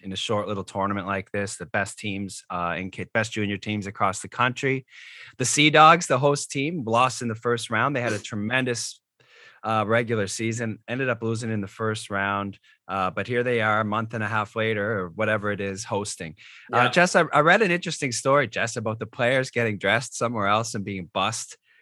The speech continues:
Speaker 2: Yeah.
Speaker 1: What's going on there? Tell
Speaker 2: Yeah,
Speaker 1: me
Speaker 2: so,
Speaker 1: the inside
Speaker 2: so what
Speaker 1: scoop
Speaker 2: happens,
Speaker 1: here.
Speaker 2: right, is, is, uh,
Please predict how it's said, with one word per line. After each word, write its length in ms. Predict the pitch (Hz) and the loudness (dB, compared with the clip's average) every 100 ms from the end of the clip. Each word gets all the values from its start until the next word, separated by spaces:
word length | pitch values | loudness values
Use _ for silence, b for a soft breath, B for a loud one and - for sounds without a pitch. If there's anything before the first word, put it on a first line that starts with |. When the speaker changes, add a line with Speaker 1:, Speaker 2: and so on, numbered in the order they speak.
| _ _ _ - | _ _ _ 2
Speaker 2:
Yeah. 260 | 135 135 | 6 8
Speaker 1:
What's 200 | 147 - | 6 4
going 320 | - 170 160 131 | 8 10 12 10
on 180 | 107 | 8
there? 160 | 98 85 - | 4 -6 2
Tell 160 | 131 | 6
Speaker 2:
Yeah, 140 | 151 139 | 8 8
Speaker 1:
me 20 | |
Speaker 2:
so, 100 | 135 | 8
Speaker 1:
the 100 | 139 135 | 8 8
inside 260 | 127 139 123 | 6 6 8
Speaker 2:
so 80 | 151 | 8
what 100 | 160 | 8
Speaker 1:
scoop 100 | 190 | 8
Speaker 2:
happens, 240 | 220 139 | 8 6
Speaker 1:
here. 100 | 127 | 6
Speaker 2:
right, 120 | 143 | 6
is, 260 | 139 120 - | 4 2 -2
is, 460 | 127 127 110 - _ - | 0 2 0 -6 _ -2
uh, 520 | 120 117 113 107 | 2 2 2 0